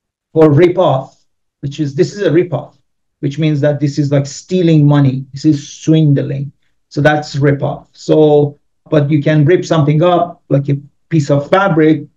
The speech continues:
but then you can be ripped, as in this case, which is muscular, build,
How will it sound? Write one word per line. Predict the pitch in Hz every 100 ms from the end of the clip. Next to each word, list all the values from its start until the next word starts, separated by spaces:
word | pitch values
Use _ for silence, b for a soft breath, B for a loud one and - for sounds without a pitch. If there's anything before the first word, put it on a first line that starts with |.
| _ _
but | 170
then | 175 185
you | 147
can | 165
be | 160 160
ripped, | 156 226 226 - - _ _ _ _ _ -
as | 156 147
in | 151
this | 151 135
case, | 196 180 175 175
which | 143 147
is | 143
muscular, | 147 160 143 - 147 143 143 143
build, | 139 156 151 147 139